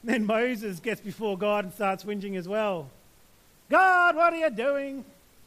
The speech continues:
God said something really interesting to Moses. He said, "Moses, stop your whinging. Stop praying and do something.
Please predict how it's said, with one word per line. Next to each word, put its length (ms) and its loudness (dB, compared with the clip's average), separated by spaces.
God 260 -2
said 200 -6
something 400 -8
really 340 -4
interesting 640 -12
to 80 -8
Moses. 640 -6
He 80 -10
said, 180 -4
"Moses, 640 -4
stop 300 -8
your 100 -8
whinging. 520 -6
Stop 480 0
praying 500 -2
and 260 -6
do 240 -2
something. 640 -8